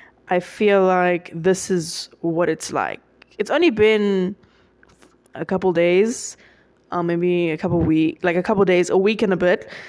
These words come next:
So it's not crazy, but this is how I think of it, okay? So I've been here for a while and it's been really quiet, and living alone during this time, and obviously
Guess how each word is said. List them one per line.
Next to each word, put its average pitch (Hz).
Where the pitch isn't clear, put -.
So 214
it's 214
not 262
crazy, 208
but 196
this 233
is -
how 262
I 180
think 165
of -
it, -
okay? 165
So -
I've 190
been 196
here 220
for 220
a -
while 185
and 175
it's 214
been 240
really 240
quiet, 117
and 190
living 254
alone 180
during 185
this 180
time, 180
and 170
obviously 185